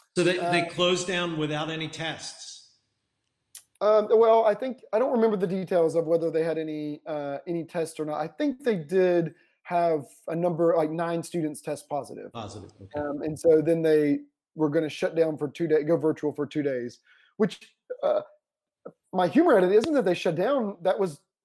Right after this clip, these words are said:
Speaker 2: maybe the, the right approach. I'm not sure that what they were doing made a whole lot of sense to begin with, <laughs> but for two days, it just is like a,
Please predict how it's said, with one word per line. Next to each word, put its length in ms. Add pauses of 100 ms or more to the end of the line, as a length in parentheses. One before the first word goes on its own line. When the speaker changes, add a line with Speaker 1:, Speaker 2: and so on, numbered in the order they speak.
(180)
Speaker 2:
maybe 400
the, 120 (720)
the 120
right 300
approach. 460
I'm 80
not 160
sure 220
that 340 (800)
what 160
they 80
were 120
doing 220
made 140
a 40
whole 100
lot 60
of 60
sense 200
to 80
begin 340
with, 440
<laughs> 80
but 600
for 100
two 200
days, 520
it 160
just 200
is 100
like 220
a, 280